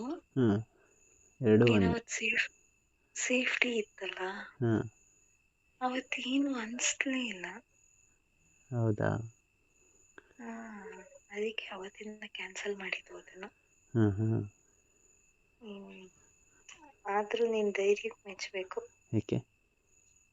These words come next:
Speaker 2: ಎಷ್ಟೇ feel and excitement ಅಲ್ಲಿ ಇದ್ರು, ಆ ಮೂಮೆಂಟ್ ಅಂತ ಬಂದಿದ ತಕ್ಷಣ ಎಲ್ಲ ಮರ್ತು ಆಚೆ ಇರ್ತೀಯಲ್ಲ, ಅದಕ್ಕೆ.
Speaker 1: ಆಹಾಹಾಹಾ, ಕಳ್ಳಿ.
Speaker 2: ಹೌದು, ನೀನೇನಾದ್ರೂ ಮೈ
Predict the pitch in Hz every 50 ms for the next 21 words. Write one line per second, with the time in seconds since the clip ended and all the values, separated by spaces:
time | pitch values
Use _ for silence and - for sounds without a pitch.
0 | _ _ _ _ _ _ _ _ _ _ _ - 226 214 208 - - - - -
1 | 254 247 254 254 247 - - - 233 226 233 226 233 226 220 208 202 190 - -
2 | - 220 214 208 - _ - 214 208 202 - 208 202 196 190 - - 208 208 202
3 | 202 196 196 196 202 202 202 202 202 208 233 240 240 - 233 214 208 - 214 202
4 | 202 196 196 208 202 - 208 202 - - - - 208 208 196 190 190 196 202 208
5 | 220 226 214 208 202 202 196 196 190 190 190 - - - - 208 196 190 180 -
6 | - - 202 190 185 185 - - _ - 196 190 190 190 185 - - - _ -
7 | 226 - - _ _ _ _ _ _ _ _ - - - - 107 110 - - 127
8 | 120 - - 127 117 - - - - - - _ _ _ _ - - 110 - -
9 | 101 104 110 113 - _ _ _ _ _ _ _ _ _ _ _ _ _ _ _
10 | - - - - - _ _ _ _ _ _ _ _ _ _ _ _ _ _ _
11 | _ _ _ _ _ - 233 233 240 269 285 277 285 - 226 208 208 208 214 220
12 | 226 240 247 262 262 254 254 254 254 247 247 247 233 226 220 220